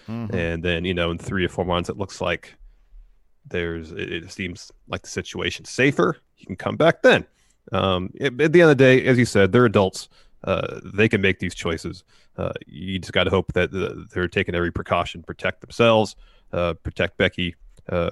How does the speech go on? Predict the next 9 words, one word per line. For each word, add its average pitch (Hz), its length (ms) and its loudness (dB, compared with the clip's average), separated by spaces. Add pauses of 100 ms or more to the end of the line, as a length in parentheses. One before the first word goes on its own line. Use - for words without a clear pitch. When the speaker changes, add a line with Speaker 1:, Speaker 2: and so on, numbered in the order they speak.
(120)
Speaker 2:
protect - 320 -2
the 87 60 -12
baby. 104 400 4 (320)
And, 85 360 -6
uh, 85 240 -4 (140)
then, 95 180 -2
yeah, 90 160 2
I - 20 0
mean, 87 220 -4